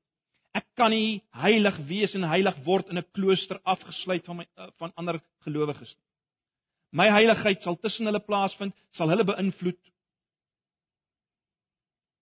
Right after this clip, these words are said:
En hulle my, dit vind nie losplaas nie. Heiligheid is nie antisosiaal nie,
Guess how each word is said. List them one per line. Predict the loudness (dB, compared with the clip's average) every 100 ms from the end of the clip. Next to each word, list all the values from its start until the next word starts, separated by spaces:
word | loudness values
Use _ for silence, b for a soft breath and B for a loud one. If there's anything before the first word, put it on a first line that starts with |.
| _ _ _ _ _
En | -8
hulle | -4 -4
my, | -4 -6 -6 -12 _ _ _ _ _ _ _ _ _ -20
dit | -16 -14
vind | -12
nie | -10 -6
losplaas | -8 -8 -6 -6 -6 -10
nie. | -18 _ _ _ 0
Heiligheid | 4 4 2 0 0 -6
is | -8
nie | -6 -2
antisosiaal | -2 -4 -4 -4 -2 2 4 4
nie, | 2